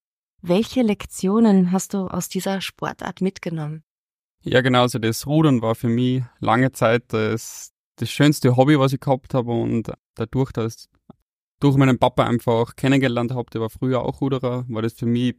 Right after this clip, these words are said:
Speaker 2: bin mit dem quasi aufgewachsen und war einfach immer ein Teil meines Lebens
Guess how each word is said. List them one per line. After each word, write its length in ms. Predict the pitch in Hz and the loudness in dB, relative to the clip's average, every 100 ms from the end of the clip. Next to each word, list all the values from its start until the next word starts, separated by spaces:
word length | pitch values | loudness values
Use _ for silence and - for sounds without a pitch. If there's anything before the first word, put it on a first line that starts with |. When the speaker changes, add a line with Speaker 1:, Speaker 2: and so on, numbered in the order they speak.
| - | 0
Speaker 2:
bin 140 | 131 | 4
mit 120 | 139 | 4
dem 120 | 135 123 | 4 4
quasi 220 | 120 120 | 2 0
aufgewachsen 580 | 120 131 - 107 - 113 | -4 -4 -6 -6 -6 -6
und 100 | 110 | -6
war 80 | |
einfach 440 | 113 - 113 113 - - _ _ _ _ _ | -8 -8 -10 -10 -14 -20 _ _ _ _ _
immer 180 | 139 147 | 2 4
ein 80 | 135 | 4
Teil 220 | 139 127 | 4 4
meines 240 | 135 127 120 | 4 2 0
Lebens 580 | 127 160 156 151 - | 0 0 -2 -4 -10